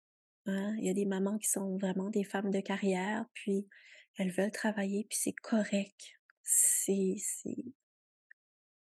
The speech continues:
super comme ça. Il y a d'autres mamans qui préfèrent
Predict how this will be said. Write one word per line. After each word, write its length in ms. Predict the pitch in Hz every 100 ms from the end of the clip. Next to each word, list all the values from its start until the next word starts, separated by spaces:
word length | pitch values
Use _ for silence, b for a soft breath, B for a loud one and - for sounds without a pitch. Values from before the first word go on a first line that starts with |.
| -
super 580 | - - 226 208 214 -
comme 180 | 208 214
ça. 240 | - 214 - B B B B B B B B B B _ _ _ _ _ _ _ -
Il 60 |
y 40 | 208
a 20 |
d'autres 240 | 202 202
mamans 320 | 214 208 196 233
qui 160 | -
préfèrent 560 | 226 202 208 196 208